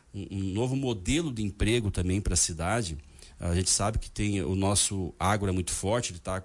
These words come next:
ele tá, eh, ele já é uma realidade, tanto na área, na área da fruticultura, na área do grão, ah, em área do pequeno fruto. E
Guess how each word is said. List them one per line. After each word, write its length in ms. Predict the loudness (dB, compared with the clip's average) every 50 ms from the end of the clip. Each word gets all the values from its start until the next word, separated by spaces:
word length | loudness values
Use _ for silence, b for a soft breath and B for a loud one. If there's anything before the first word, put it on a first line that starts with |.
| -10 -12
ele 200 | -8 -6 -6 -6
tá, 440 | -4 -2 -2 0 2 0 0 -2 -4 B B B B B B B B B B
eh, 320 | -2 0 0 2 2 0 0
ele 240 | -2 -2 0 0 0
já 160 | 2 2 2
é 100 | 2 2
uma 160 | 2 2 2
realidade, 880 | 4 4 4 4 2 2 0 2 2 4 4 4 2 0 -2 -4 -6 -6
tanto 220 | -6 -6 -4 -4 -2
na 100 | -2 0
área, 420 | 0 2 2 2 2 2 0 0
na 140 | 0 0 2
área 180 | 2 2 2 2
da 120 | 0 0
fruticultura, 840 | 0 -2 -2 -2 -2 -2 -2 -2 -4 -2 -2 -2 0 0 0 0 0
na 120 | -2 -2 0
área 220 | 0 0 0 0
do 120 | 0 -2
grão, 600 | -2 0 2 2 4 4 4 2 2 0 -2 -4 -6 B B B B B B B -12
ah, 440 | -8 -6 -4 -4 -4 -4 -4 -6 -6
em 300 | -4 -4 -4 -4 -2 -2 0
área 180 | 0 0 0
do 80 | 0 0
pequeno 400 | 0 0 0 0 0 -2 -2 -2
fruto. 680 | -2 -2 0 0 2 2 2 0 -2 -4 -6 -6 -6 -6 B B B B B B B B B B -6
E 580 | -2 0 0 2 2 2 2 2 0 0 -2